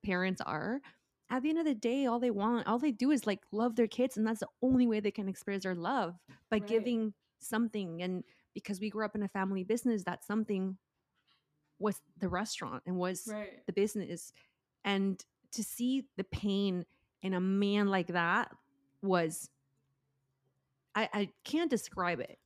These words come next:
Speaker 2: I know, it
Speaker 1: You
Speaker 2: gives
Speaker 1: know,
Speaker 2: me
Speaker 1: the
Speaker 2: chills
Speaker 1: pain
Speaker 2: just thinking about that.
Speaker 1: Yeah,
Speaker 2: Yeah.
Speaker 1: because this man who was everything and then broken, and then you see that when you have seen him all your life just be this larger than life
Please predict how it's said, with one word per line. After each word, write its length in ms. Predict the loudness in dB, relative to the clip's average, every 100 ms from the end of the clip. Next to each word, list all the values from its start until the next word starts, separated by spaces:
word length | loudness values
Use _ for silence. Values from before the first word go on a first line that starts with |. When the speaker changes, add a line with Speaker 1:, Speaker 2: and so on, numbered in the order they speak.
| -8
Speaker 2:
I 80 | -4
know, 160 | -4
it 80 | -2
Speaker 1:
You 80 | 0
Speaker 2:
gives 40 |
Speaker 1:
know, 80 | 2
Speaker 2:
me 40 | 0
Speaker 1:
the 100 | 0
Speaker 2:
chills 160 | 0
Speaker 1:
pain 280 | 2 6 6
Speaker 2:
just 60 | 4
thinking 300 | 2 -4 -8
about 220 | -8 -10
that. 280 | -10 -12 -6
Speaker 1:
Yeah, 240 | 2 6
Speaker 2:
Yeah. 60 | 6
Speaker 1:
because 340 | 4 0 0 -2 -20 _ _ -6
this 220 | -4 -2
man 400 | -2 0 0 0
who 320 | -2 -4 -4
was 180 | -4 -4 -2
everything 640 | -2 0 -2 -4 -6 -6 -10 _
and 120 | -4
then 180 | -2 -2 -6
broken, 720 | -2 4 4 4 2 2 0 -4 _ _ _ _
and 120 | 4 6
then 100 | 6
you 120 | 4
see 320 | -2 0 4
that 400 | 6 6 6 2 -4 _ -2
when 200 | 2 2
you 200 | 0 -6 _ _ _ -10
have 220 | -6 -6
seen 320 | -6 -2 -2
him 300 | 0 -2 -2 0
all 160 | 0
your 140 | 2 0
life 340 | 0 0 -2
just 240 | -4 -10
be 100 | -8
this 400 | -4 -4 -4 -10 -16 _ _ -6
larger 400 | 2 6 6 4
than 180 | 2 0
life 300 | 0 0